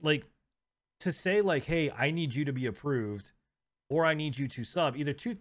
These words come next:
like, I only see two things happening. Either A, seeing that rating is just gonna stick within the gr-, the small little group that it is, which then de-, defeats some of the purpose of rating. Um,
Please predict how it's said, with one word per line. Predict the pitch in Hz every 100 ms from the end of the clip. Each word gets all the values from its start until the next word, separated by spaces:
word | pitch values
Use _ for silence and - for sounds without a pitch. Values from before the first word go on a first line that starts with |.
| -
like, | 156
I | 139 190
only | 214
see | 175 170
two | 180
things | 151 123
happening. | 110 95 69 71
Either | 117 127
A, | 147 202
seeing | 202 185 175 151 117
that | 123
rating | 113 139 165 165
is | 123
just | 131
gonna | 156
stick | 120 - 127
within | 123 127
the | 113
gr-, | 104 110
the | 107
small | 107 131 123 135
little | 135 127
group | 104 107 104
that | 113 110
it | 98
is, | 87 92
which | 110 -
then | 123 123
de-, | 120
defeats | 101 113 - 175 -
some | 147
of | 135
the |
purpose | - 135 110 110
of | 98
rating. | 104 73 69 87 _ _ _ _ -
Um, | 123 123 120 117 113